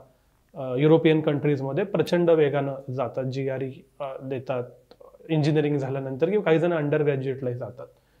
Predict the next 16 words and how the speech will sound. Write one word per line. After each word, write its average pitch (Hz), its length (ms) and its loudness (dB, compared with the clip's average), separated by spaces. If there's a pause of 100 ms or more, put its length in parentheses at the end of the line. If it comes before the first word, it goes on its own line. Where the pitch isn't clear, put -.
(520)
कॅनडात 175 340 8
आत्ता 180 240 4
गेले 151 420 4
काही 147 320 -2
महिने 139 360 -4
खूप 143 220 -6
संकट, 139 380 -4 (120)
आंदोलन, 139 540 -2 (180)
काय 143 160 2
होतंय 139 320 0
कळत 139 300 -2
नाही, 139 160 -4
इतपत 147 260 2 (440)
वाईट 139 280 -2
अवस्था 135 340 -6
होती. 131 360 -6